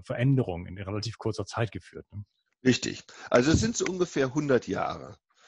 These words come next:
Speaker 2: Äh,
Speaker 1: Ja.
Speaker 2: also sagen wir mal wirklich, so richtig hat das angefangen, so in den Dreißigern des letzten Jahrhunderts.
Speaker 1: Hm.
Speaker 2: Ähm, aber so in, in richtig großem Maße, würde ich sagen, so neunzehnhundertfünfzig ging das so richtig zur Sache.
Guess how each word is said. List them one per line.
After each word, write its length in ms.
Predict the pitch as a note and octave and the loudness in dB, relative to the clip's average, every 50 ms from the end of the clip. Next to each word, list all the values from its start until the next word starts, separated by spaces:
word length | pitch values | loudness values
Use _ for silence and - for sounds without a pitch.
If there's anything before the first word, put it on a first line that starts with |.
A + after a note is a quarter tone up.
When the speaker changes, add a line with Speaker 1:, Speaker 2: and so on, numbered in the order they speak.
| - - - - _ _ | -20 -20 -20 -20 _ _
Speaker 2:
Äh, 80 | - G2 | -2 -2
Speaker 1:
Ja. 100 | F2+ E2 G2+ - - | -2 -2 -4 -2 0
Speaker 2:
also 240 | A#2+ A#2+ A2+ A#2+ A2 | 0 0 0 0 2
sagen 280 | G2+ A#2 A#2+ C3 C3+ | 4 4 4 4 4
wir 60 | B2 | 2
mal 240 | A2+ G2+ G2+ F#2+ F#2 | 2 2 2 2 2
wirklich, 480 | G#2+ A#2+ B2+ - - G2 E2+ - - - E2 | 2 2 2 2 0 -2 -4 -6 -10 -12 -14
so 180 | E2 - G2+ G2 | -10 -8 -8 -4
richtig 440 | F2 A#2 C3+ - - - G#2 G#2 | -2 -2 -2 -2 -4 -6 -4 -2
hat 120 | G2 F#2 - | -2 -2 -2
das 140 | F2+ - - | -6 -4 -4
angefangen, 680 | - G2 G2 F#2+ F#2+ - - D2 D#2+ D2+ D2+ E2 E2+ | -4 -4 -4 -6 -10 -6 -6 -6 -6 -6 -8 -12 -12
so 140 | E2+ F2 F2 | -10 -10 -10
in 120 | C#2 D2 | -8 -8
den 120 | D#2+ D#2 D#2 | -10 -12 -12
Dreißigern 640 | - - E2 E2+ F2 - - - - - - - - _ _ _ _ _ _ _ _ _ _ _ | -6 -2 0 0 0 0 -2 -6 -8 -10 -12 -12 -14 _ _ _ _ _ _ _ _ _ _ _
des 160 | - - - | -8 -4 -2
letzten 320 | G2+ G2 - - - - | -2 -2 -2 -4 -8 -6
Jahrhunderts. 760 | F#2 F#2+ F#2 - F2+ F#2 F#2 - - - - - - - _ _ _ | -6 -6 -4 -4 -6 -6 -6 -8 -8 -8 -10 -12 -14 -14 _ _ _
Speaker 1:
Hm. 200 | - F#2 F2 E2+ - - _ _ - | -12 -10 -10 -12 -14 -20 _ _ 4
Speaker 2:
Ähm, 440 | G#2 G2+ G2+ G2 F#2+ G2 F#2+ - _ _ | 6 6 6 4 0 -2 -6 -10 _ _
aber 380 | G2+ G#2 G2+ G2+ G2 F#2+ F#2 | 4 4 4 6 4 4 4
so 160 | F2 G2 G2 | 4 2 0
in, 300 | G#2+ F#2+ F#2 F#2 F2+ F2 | 0 -2 -2 -4 -6 -8
in 200 | - - E2+ F2 F2 F#2 | -10 -12 -10 -10 -10 -2
richtig 400 | F#2+ A#2 C#3 - - G3+ - - | 0 0 2 2 0 -4 -4 -2
großem 420 | - A#2 B2+ E3+ G3+ - D3 B2 | 0 2 4 4 2 2 0 -2
Maße, 600 | A2+ G#2+ G#2 G2+ G2+ G2 - - G2+ G#2 G2+ F#2+ - - - - - _ _ | 0 2 2 2 2 2 0 0 -2 -2 -2 -4 -8 -14 -20 -20 -20 _ _
würde 160 | G2+ G#2+ A2+ | -2 0 0
ich 140 | G2+ F2+ F#2+ | 0 0 2
sagen, 320 | G2+ G2+ G2 G2 F#2+ F#2+ | 4 4 4 4 2 0
so 140 | F#2 G2 F#2+ | -4 -4 -2
neunzehnhundertfünfzig 960 | F#2+ G#2 A2 G#2+ - - G2 F#2 - - - - C#3 C3+ - - - G2 - - | 0 0 0 0 0 -2 -2 -4 -4 -4 -4 -4 -4 -2 -2 -4 -4 -4 -4 -2
ging 100 | G#2+ G2 | 0 0
das 160 | F#2+ F2 - | 0 0 -2
so 80 | G2 | -2
richtig 300 | F#2+ F#2 F#2 - - - | -4 -4 -6 -6 -8 -8
zur 140 | - - D#2+ | -8 -6 -6
Sache. 320 | D#2+ C#2+ C#2 - - - | -6 -8 -8 -10 -12 -16